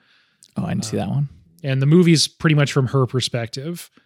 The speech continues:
Speaker 2: And, uh, I hadn't ever seen her in anything before, and she's fantastic. There's a scene where she has to sing a karaoke version of Losing My Religion by R E M. <laughs> That is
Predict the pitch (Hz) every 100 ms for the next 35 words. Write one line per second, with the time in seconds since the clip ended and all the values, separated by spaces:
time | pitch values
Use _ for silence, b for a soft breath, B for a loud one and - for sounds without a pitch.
0 | _ _ _ _ - 127 117 117 117 117
1 | 113 117 120 165 151 143 151 143 165 139
2 | 160 165 170 165 170 165 - 175 180 156
3 | 117 147 120 - - 127 120 127 135 -
4 | 208 247 b b b b b _ 139 135
5 | - 165 156 151 - 147 139 - 131 151
6 | 135 131 131 127 _ _ _ _ _ _
7 | _ _ _ 131 120 117 - 139 139 131
8 | 127 135 127 131 120 135 127 127 143 135
9 | 120 117 131 123 131 123 123 139 135 139
10 | 120 123 127 127 127 151 165 175 156 _
11 | _ _ _ 107 - 151 113